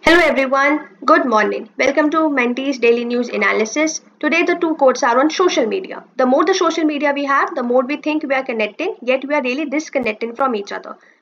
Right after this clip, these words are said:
And second one is, social media is reducing social barrier. It connects people on the strength of human value and not identity. These can be used in essay and make sure you have good points to write an essay on these quotes.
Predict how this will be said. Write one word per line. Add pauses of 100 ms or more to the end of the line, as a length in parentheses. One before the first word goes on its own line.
And
second
one
is,
social
media
is
reducing
social
barrier. (260)
It
connects
people
on
the
strength
of
human
value
and
not
identity. (380)
These
can
be
used
in
essay (420)
and
make
sure
you
have
good
points
to
write
an
essay
on
these
quotes.